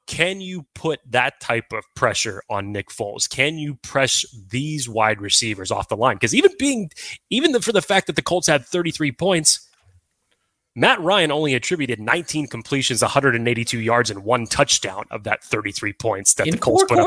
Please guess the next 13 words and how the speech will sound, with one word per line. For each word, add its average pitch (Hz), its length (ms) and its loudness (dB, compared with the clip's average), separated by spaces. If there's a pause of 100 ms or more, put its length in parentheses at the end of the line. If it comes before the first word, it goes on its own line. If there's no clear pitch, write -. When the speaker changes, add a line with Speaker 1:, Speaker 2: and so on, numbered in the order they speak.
Speaker 2:
quarters. 107 460 0
Speaker 1:
Yes. - 360 4
Speaker 2:
In 208 60 -8
four 311 220 -10
quarters. 202 560 -12
Speaker 1:
Which 254 220 4
is 254 160 -2
just - 240 0
insane 226 460 0
to 196 100 -4
say. 220 240 2
So 147 260 4
is, 143 380 0